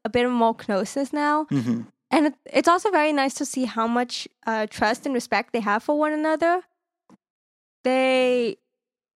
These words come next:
Speaker 1: the whole, the whole video was kind of, was titled, uh, was it Friendly Competition, right?
Speaker 2: Uh, healthy competition, I believe.
Speaker 1: Healthy competition, thank you. And it, that's what the video was about.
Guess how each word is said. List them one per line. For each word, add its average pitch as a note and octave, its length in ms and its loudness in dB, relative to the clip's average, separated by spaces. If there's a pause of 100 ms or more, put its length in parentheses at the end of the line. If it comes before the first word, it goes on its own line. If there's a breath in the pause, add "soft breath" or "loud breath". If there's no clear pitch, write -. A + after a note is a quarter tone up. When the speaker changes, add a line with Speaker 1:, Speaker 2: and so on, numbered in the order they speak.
Speaker 1:
the C#4 220 4
whole, C#4 200 2
the C#4+ 200 2
whole F#4 540 2
video A3+ 400 2
was G#3+ 140 -2
kind C4 280 0
of, B3 180 -6
was - 440 -2 (200)
titled, B3 380 2
uh, F#3+ 300 2
was B3 140 -4
it C4 100 -2
Friendly B3+ 340 0
Competition, D#4 560 0 (160)
right? C4 220 0 (1300)
Speaker 2:
Uh, B2 240 -4
healthy B2+ 320 0
competition, - 600 -12
I - 80 -14
believe. - 380 -12
Speaker 1:
Healthy C#4+ 340 0
competition, A3 520 -6
thank F#3 180 -6
you. B3 180 -8 (840)
And C#4 600 0 (380)
it, C#4+ 200 4
that's D4+ 220 2
what E4+ 120 -6
the E4+ 60 -2
video F#4 240 2
was F#4 140 2
about. F#4 360 2